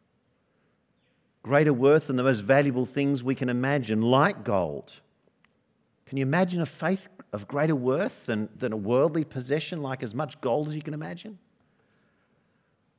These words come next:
Well, that's what God's hand in trials does. You see, gold perishes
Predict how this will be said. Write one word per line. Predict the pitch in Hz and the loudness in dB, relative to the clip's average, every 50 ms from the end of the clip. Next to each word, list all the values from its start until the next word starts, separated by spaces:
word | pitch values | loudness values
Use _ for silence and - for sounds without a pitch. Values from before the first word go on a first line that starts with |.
| _ _ | _ _
Well, | - 107 110 | -10 -6 -4
that's | 156 175 - - | -4 -4 -4 -6
what | 160 143 - _ _ _ _ _ _ _ _ _ _ _ _ _ _ 92 _ - | -8 -8 -8 _ _ _ _ _ _ _ _ _ _ _ _ _ _ -20 _ -4
God's | 131 120 127 147 156 151 143 127 - - - - - - - | -4 -2 -2 -2 -4 -4 -4 -6 -8 -12 -16 -18 -20 -14 -10
hand | 143 143 143 139 135 123 113 | -8 -6 -6 -6 -6 -6 -6
in | 113 117 110 | -6 -8 -8
trials | - - - 131 117 139 151 156 147 135 113 95 87 | -10 -10 -6 -6 -4 -4 -2 -4 -4 -4 -6 -8 -10
does. | - - 104 131 180 202 185 151 120 - - - - _ _ _ _ _ _ _ _ _ _ _ _ _ _ _ _ _ _ _ _ _ _ _ _ _ _ _ _ _ _ _ _ _ _ _ _ _ _ _ _ _ _ _ _ _ _ - | -10 -8 -8 -8 -8 -10 -12 -12 -12 -14 -18 -18 -20 _ _ _ _ _ _ _ _ _ _ _ _ _ _ _ _ _ _ _ _ _ _ _ _ _ _ _ _ _ _ _ _ _ _ _ _ _ _ _ _ _ _ _ _ _ _ -10
You | 117 | -4
see, | - 160 156 139 139 - - - 120 | -2 0 0 0 -4 -8 -16 -18 -4
gold | 98 - 131 160 190 156 120 113 127 135 - - | 2 6 8 10 10 10 8 6 2 0 -4 -10
perishes | - - 156 180 202 208 185 - - 101 85 65 - - - | -4 0 2 2 4 2 2 0 -4 -8 -10 -10 -12 -14 -8